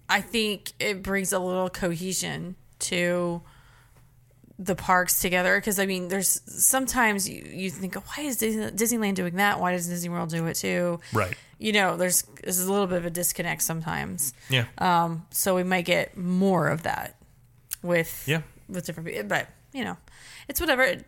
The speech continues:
Speaker 1: The shakeups happens all the time with positions like this, so.
Speaker 2: They, they do, and,
Speaker 1: Yeah.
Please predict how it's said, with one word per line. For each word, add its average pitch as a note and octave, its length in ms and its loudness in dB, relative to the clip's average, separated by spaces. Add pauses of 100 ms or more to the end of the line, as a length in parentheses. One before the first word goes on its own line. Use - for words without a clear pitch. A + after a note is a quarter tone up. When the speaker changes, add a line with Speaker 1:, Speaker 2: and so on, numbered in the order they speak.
(100)
Speaker 1:
The C4 80 -4
shakeups C#4+ 420 2
happens G#3+ 280 4
all F#3 220 4
the F3+ 100 2
time F3 240 2
with E3 180 -4
positions E3 460 0
like D3 160 -4
this, - 320 0
so. - 460 0 (320)
Speaker 2:
They, F#3+ 320 2
they C#3 280 4
do, A#2 380 4
and, A#2 220 2
Speaker 1:
Yeah. E3+ 320 0